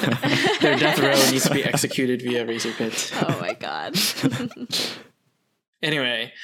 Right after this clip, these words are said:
Speaker 1: uh, then the mayor says, "Looks like it's boiled in oil." And then suddenly a
Speaker 2: <laughs>
Speaker 1: bomb goes off, and the,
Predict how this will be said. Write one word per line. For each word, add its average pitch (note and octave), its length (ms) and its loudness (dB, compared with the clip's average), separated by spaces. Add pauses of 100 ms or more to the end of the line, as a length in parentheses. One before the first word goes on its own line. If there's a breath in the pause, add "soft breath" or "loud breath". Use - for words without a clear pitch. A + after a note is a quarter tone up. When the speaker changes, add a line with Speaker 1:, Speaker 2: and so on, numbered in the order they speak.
(240 loud breath)
Speaker 1:
uh, D3 340 0
then F3+ 180 2
the F#3 60 4
mayor F3+ 280 2
says, D3 380 0
"Looks F3+ 340 0
like E3+ 340 -2
it's D3+ 180 -2 (200)
boiled A#3 520 2 (120)
in C4 380 0
oil." D3+ 540 0 (280 loud breath)
And D3+ 120 4
then D#3 100 2
suddenly E3+ 340 4
a C#3+ 120 2
Speaker 2:
<laughs> C3 120 0
Speaker 1:
bomb D3 280 2
goes B2+ 240 0
off, A#2 280 -2
and C3 160 -2
the, B2+ 120 -4